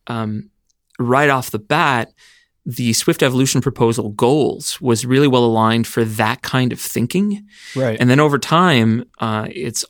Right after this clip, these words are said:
Speaker 1: also kind of a given that all of that hype and interest will stabilize and,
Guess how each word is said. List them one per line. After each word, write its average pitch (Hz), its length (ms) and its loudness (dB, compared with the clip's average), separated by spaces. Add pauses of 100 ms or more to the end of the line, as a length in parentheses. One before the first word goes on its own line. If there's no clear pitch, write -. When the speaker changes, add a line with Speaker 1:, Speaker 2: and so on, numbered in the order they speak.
Speaker 1:
also 127 500 4
kind 113 200 -4
of 107 60 -2
a 110 40 -2
given 110 600 0
that 110 440 -2 (180)
all 123 240 2
of 120 120 -4
that 113 320 -4 (160)
hype - 560 -4 (380)
and 120 120 2
interest 131 580 0 (520)
will 120 600 4 (200)
stabilize 117 760 -2
and, 107 500 -2